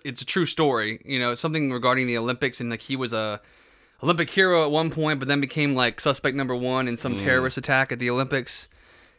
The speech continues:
Speaker 1: and whatever came of it after the fact. But apparently Jonah Hill plays the lead role, and Leonardo DiCaprio is gonna be playing the, uh,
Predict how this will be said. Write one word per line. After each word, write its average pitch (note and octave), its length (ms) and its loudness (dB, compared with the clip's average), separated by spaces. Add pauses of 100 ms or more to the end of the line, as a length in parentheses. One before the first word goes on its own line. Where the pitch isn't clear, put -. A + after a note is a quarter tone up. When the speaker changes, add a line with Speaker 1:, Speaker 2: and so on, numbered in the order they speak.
Speaker 1:
and A2 580 -4
whatever A#2+ 360 0
came B2 240 -4
of A2 80 -2
it G#2+ 80 2
after A2+ 240 0
the G2 80 -12
fact. G2+ 340 -4
But A2 100 0
apparently A#2+ 640 2
Jonah A#2+ 280 -2
Hill A2+ 320 0
plays A2 280 -4
the G2+ 100 -8
lead G#2+ 240 -6
role, G#2 260 -2
and G2+ 360 -6
Leonardo G#2+ 500 -4
DiCaprio G#2+ 300 -4
is G2 80 -8
gonna G#2 100 -10
be G2 100 -10
playing G#2 360 -6
the, G2 220 -8
uh, F#2+ 260 -10